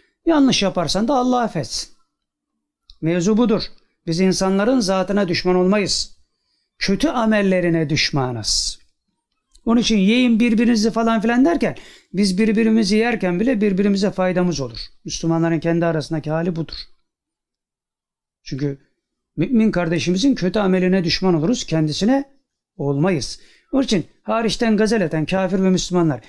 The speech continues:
size bu kapıda ekmek yok ya. Ama bir takım Müslümanlar onu da yanlış anlıyor. Ya bak işte kafirlerin, mü-, münafıkların ya-, ekmeğine yağ sürdük. Ya o senin meseleyi anlamaman.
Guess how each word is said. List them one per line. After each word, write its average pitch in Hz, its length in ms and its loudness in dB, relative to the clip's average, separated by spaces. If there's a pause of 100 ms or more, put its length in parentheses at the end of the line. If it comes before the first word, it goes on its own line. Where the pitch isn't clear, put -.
(180)
size 226 380 0
bu 247 80 0
kapıda 220 320 0
ekmek 185 440 -2
yok 175 280 -2
ya. 113 200 -12 (1000)
Ama 226 220 2
bir 233 100 0
takım 262 240 2
Müslümanlar 247 540 2
onu 254 260 2
da 240 60 2
yanlış 151 380 0
anlıyor. 135 300 0 (320)
Ya 240 260 0
bak 254 180 0
işte 196 320 -2 (220)
kafirlerin, 247 800 0 (520)
mü-, 294 180 4
münafıkların 247 1000 2 (420)
ya-, 247 380 2
ekmeğine 233 560 2
yağ 214 240 2
sürdük. 123 420 -6
Ya 208 220 -2
o 285 140 0
senin 208 360 2
meseleyi 190 460 2
anlamaman. 160 580 0